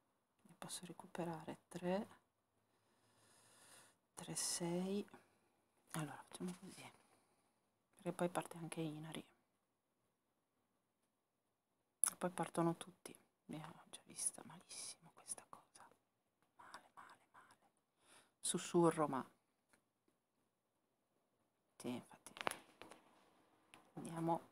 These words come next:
dimmi che sopravvivo un pochino, un pochino, eh, non tanto. No. <laughs> Minchia.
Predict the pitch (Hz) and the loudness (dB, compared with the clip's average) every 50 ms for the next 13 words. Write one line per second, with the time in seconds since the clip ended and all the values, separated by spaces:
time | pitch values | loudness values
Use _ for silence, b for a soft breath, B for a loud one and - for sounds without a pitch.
0 | _ - - - _ _ _ - 185 185 190 185 175 - 180 - 175 175 - 180 | _ -20 -20 -20 _ _ _ 0 4 4 6 6 4 4 2 2 2 4 6 6
1 | 175 170 185 185 180 185 185 180 180 185 180 - - - 190 190 196 196 - - | 8 8 6 4 6 6 6 6 6 4 0 -2 2 2 4 4 2 2 0 -2
2 | 202 - 190 - - - 175 165 160 170 180 185 180 180 180 - 151 156 160 160 | -2 0 0 0 0 2 4 6 6 6 6 6 4 4 2 2 2 2 0 0
3 | - - 180 - - - - 180 175 - - - - - _ _ _ - - - | -4 -6 -8 -10 -14 -14 -10 -8 -8 -8 -10 -12 -20 -20 _ _ _ 4 8 12
4 | - 254 - - 381 - - - - - - - - - - - - - - - | 12 12 12 12 12 12 12 12 12 12 4 -2 0 2 6 6 8 8 6 4
5 | - - | 2 0